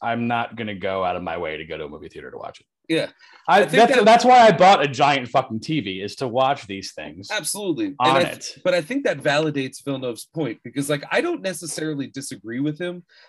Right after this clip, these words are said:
Speaker 2: I get why they're like, "Listen, we gotta get it out. There's been a pandemic. They're like, this, this shit is, you know, Dune's been sitting on a shelf for a year. We, we have to release it at home on account
Speaker 1: Yeah.
Speaker 2: of, you know, on account of just the situation."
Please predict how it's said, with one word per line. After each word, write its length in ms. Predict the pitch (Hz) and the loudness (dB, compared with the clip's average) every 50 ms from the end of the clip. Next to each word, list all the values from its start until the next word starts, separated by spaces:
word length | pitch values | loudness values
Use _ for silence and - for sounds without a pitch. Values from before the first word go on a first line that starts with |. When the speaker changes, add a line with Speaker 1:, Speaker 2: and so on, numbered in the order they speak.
| _ _ - | _ _ -4
Speaker 2:
I 120 | 175 202 196 | -4 -4 -2
get 280 | 156 151 190 190 - | -2 -2 0 0 0
why 220 | 147 156 156 147 147 | -2 -2 -2 -2 -2
they're 160 | 143 143 135 | -2 -4 -4
like, 200 | 131 127 123 - | -4 -6 -6 -6
"Listen, 260 | 147 156 147 - 120 | -6 -8 -6 -8 -12
we 80 | 117 120 | -12 -6
gotta 220 | 120 156 165 170 | -4 -4 -4 -4
get 160 | 165 165 170 156 | -4 -8 -8 -8
it 80 | 139 | -8
out. 220 | 120 117 120 120 - _ - | -6 -6 -6 -8 -8 _ -18
There's 160 | 123 113 - | -18 -18 -12
been 160 | - 143 139 | -10 -8 -8
a 40 | 139 | -6
pandemic. 540 | 139 143 139 127 123 123 123 120 127 123 - _ | -6 -6 -6 -6 -6 -8 -8 -8 -10 -12 -12 _
They're 140 | 131 123 120 - | -14 -14 -10 -8
like, 160 | 123 123 113 _ - | -10 -10 -10 _ -8
this, 360 | 143 139 139 - - - _ _ | -8 -8 -8 -12 -16 -18 _ _
this 120 | - 147 143 | -8 -8 -6
shit 220 | - - 160 143 | -6 -6 -4 -4
is, 300 | 143 135 120 - - - _ _ | -4 -6 -8 -12 -18 -20 _ _
you 100 | - 139 | -8 -6
know, 280 | 131 117 117 113 107 _ _ _ _ _ _ _ _ _ _ _ _ _ 139 | -6 -6 -6 -8 -12 _ _ _ _ _ _ _ _ _ _ _ _ _ -6
Dune's 300 | - 147 165 175 165 151 | -2 -2 -2 -2 -4 -6
been 160 | 151 156 147 | -6 -6 -6
sitting 240 | 147 - 143 143 139 | -6 -8 -8 -8 -8
on 100 | 131 123 | -8 -10
a 40 | 123 | -10
shelf 320 | - - 135 127 120 - | -10 -8 -8 -8 -8 -10
for 160 | - 123 110 107 | -10 -8 -8 -8
a 40 | 104 | -6
year. 420 | 101 98 98 98 98 98 98 - _ _ _ _ _ _ _ _ _ 143 _ _ _ 139 | -8 -8 -10 -10 -10 -12 -14 -16 _ _ _ _ _ _ _ _ _ _ _ _ _ -18
We, 240 | 120 117 143 139 123 123 | -8 -8 -8 -8 -8 -8
we 160 | 127 143 139 | -8 -8 -6
have 260 | 143 160 160 160 - | -4 -6 -8 -8 -10
to 80 | - 135 | -14 -14
release 360 | 120 117 113 117 113 - - | -14 -12 -14 -14 -14 -12 -14
it 80 | 117 104 | -14 -14
at 80 | 110 - | -14 -12
home 300 | - 170 156 120 95 90 | -8 -8 -8 -8 -8 -12
on 100 | 90 98 | -14 -16
account 260 | 98 - 135 131 120 | -12 -10 -8 -8 -8
Speaker 1:
Yeah. 60 | 113 | -10
Speaker 2:
of, 100 | - _ _ | -14 _ _
you 120 | - 131 123 | -18 -16 -12
know, 100 | 117 110 | -10 -10
on 120 | 113 117 117 | -8 -10 -10
account 260 | - - 135 139 131 | -10 -10 -10 -10 -10
of 60 | - | -10
just 180 | - 127 - - | -14 -14 -14 -12
the 60 | 170 | -12
situation." 680 | - - 175 151 - - 131 175 226 233 - - 156 | -12 -10 -10 -8 -6 -4 -4 -4 -4 -6 -8 -12 -14